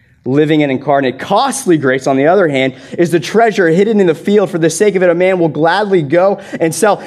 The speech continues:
everything that he has. It is the kingly rule of Christ, for whose sake a man will pluck out his eye, which causes him to stumble. It is the call of Jesus Christ at which the disciple leaves his nets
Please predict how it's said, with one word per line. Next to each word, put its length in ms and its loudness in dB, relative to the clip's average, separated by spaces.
everything 880 2
that 160 2
he 80 2
has. 640 -2
It 100 2
is 120 0
the 120 0
kingly 480 2
rule 320 4
of 80 -4
Christ, 380 -4
for 140 2
whose 200 2
sake 200 0
a 60 0
man 260 0
will 120 2
pluck 500 -4
out 300 -2
his 260 -2
eye, 480 -2
which 260 -2
causes 440 -2
him 200 0
to 100 -4
stumble. 480 -2
It 120 2
is 100 0
the 80 0
call 240 2
of 100 2
Jesus 340 -2
Christ 280 0
at 100 2
which 160 2
the 100 -2
disciple 560 2
leaves 540 -2
his 260 0
nets 800 -4